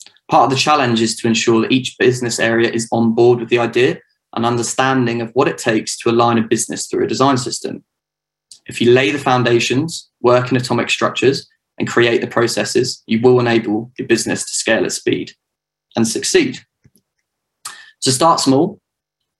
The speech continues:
even develop a proof of concept, ensure adoption and alignment with your stakeholders and sponsors, define your principles, set those goals,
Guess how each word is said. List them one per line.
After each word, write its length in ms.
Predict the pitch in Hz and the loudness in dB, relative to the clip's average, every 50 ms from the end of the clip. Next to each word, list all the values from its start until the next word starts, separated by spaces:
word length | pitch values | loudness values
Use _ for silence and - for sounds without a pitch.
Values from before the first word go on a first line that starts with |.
| _ _ _ _ _ _ _ _ _ _ | _ _ _ _ _ _ _ _ _ _
even 240 | - 143 139 143 139 | 2 2 4 4 2
develop 440 | 131 120 123 123 123 - - - - | 2 2 2 2 2 0 0 -4 -10
a 40 | - | -8
proof 300 | - - 117 117 113 - | -2 0 0 0 0 -4
of 120 | 107 - | -10 -6
concept, 600 | - - 117 117 110 - - - - - - - - _ _ _ _ _ _ _ _ _ _ - - - - - _ | -4 -2 0 0 0 0 -2 -2 -2 -6 -14 -20 -20 _ _ _ _ _ _ _ _ _ _ -20 -20 -20 -20 -8 _
ensure 440 | - 117 - - 151 156 160 156 139 | -2 0 2 2 4 4 4 4 4
adoption 500 | 131 135 - 135 - - 131 131 131 131 | 2 0 0 -2 0 0 2 2 2 2
and 180 | 127 113 113 113 | 2 2 0 2
alignment 520 | 113 113 117 120 120 120 123 120 127 127 | 4 4 4 2 2 2 0 0 -2 -2
with 120 | 120 107 | -4 -6
your 60 | 110 113 | -6 -6
stakeholders 640 | - - 123 120 117 - 120 123 123 120 123 117 - | -2 0 0 0 0 2 2 2 4 4 2 0 0
and 100 | 117 113 | -4 -6
sponsors, 640 | 113 - - 123 131 127 - - 170 180 - - - _ _ _ _ _ _ _ _ _ _ _ _ _ _ _ _ - | -4 -2 -2 -2 -2 -2 -2 -2 -2 -2 -4 -10 -16 _ _ _ _ _ _ _ _ _ _ _ _ _ _ _ _ -4
define 380 | 120 117 - 127 131 135 135 | -4 0 2 2 4 4 4
your 80 | 131 127 | 2 2
principles, 960 | 131 - 131 135 131 - 139 - - 135 135 135 135 131 - - - - _ _ _ _ _ _ _ - | 0 0 0 0 0 -4 -4 0 4 4 6 6 4 2 -2 -8 -14 -16 _ _ _ _ _ _ _ -12
set 260 | - - 156 - - | -2 -2 0 0 2
those 200 | 123 117 113 110 | 0 0 0 2
goals, 600 | - 117 117 120 131 135 135 135 - - - | 2 2 4 6 6 4 4 0 -4 -12 -16